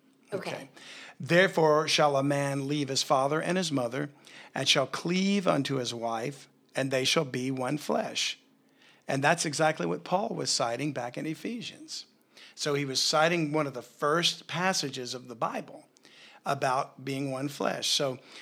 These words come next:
Speaker 2: this, he said, was a great mystery. So what is the mystery here? It's just a man and a woman coming together, and they're gonna,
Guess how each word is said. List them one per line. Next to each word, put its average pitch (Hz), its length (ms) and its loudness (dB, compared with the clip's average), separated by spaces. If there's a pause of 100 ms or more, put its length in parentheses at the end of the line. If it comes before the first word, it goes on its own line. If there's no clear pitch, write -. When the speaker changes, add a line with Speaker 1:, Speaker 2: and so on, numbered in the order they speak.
(200)
Speaker 2:
this, 165 460 4
he 185 120 4
said, 151 260 4
was 165 160 2
a 170 80 4
great 135 360 2
mystery. 123 400 -2
So - 180 0
what 175 480 -2
is 151 200 -2
the 180 60 -2
mystery 202 480 2
here? 113 360 -8 (380)
It's 175 220 6
just 175 280 6
a 160 60 4
man 165 340 4
and 160 80 4
a 160 40 4
woman 170 280 6
coming 151 260 4
together, 143 480 2
and 135 260 0
they're 139 140 2
gonna, 127 400 0